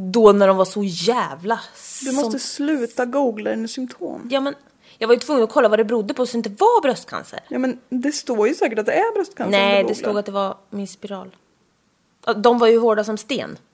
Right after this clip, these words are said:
Speaker 2: Spiralen har vandrat
Speaker 1: Svällda.
Speaker 2: upp till brösten.
Speaker 1: Ja, man kan tro. <laughs> Vilt svällda
Speaker 2: Försöker ta sig
Speaker 1: stenhårda.
Speaker 2: ut. Nej.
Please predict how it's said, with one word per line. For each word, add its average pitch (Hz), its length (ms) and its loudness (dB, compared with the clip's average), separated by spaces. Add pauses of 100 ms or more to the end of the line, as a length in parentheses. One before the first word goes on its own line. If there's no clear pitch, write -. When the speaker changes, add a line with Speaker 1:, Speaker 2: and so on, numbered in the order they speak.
(140)
Speaker 2:
Spiralen 233 460 4
har 233 60 4
vandrat 214 440 0
Speaker 1:
Svällda. 214 140 4 (100)
Speaker 2:
upp 190 60 -12
till 233 100 -2
brösten. 226 560 -6
Speaker 1:
Ja, 196 140 -10
man 185 120 -8
kan 180 200 -16
tro. - 380 -12 (480)
<laughs> 285 600 2
Vilt 254 240 -4
svällda 233 460 -4
Speaker 2:
Försöker 247 400 4
ta 254 220 4
sig 247 140 -2
Speaker 1:
stenhårda. - 0 - (220)
Speaker 2:
ut. - 220 -20
Nej. - 280 -2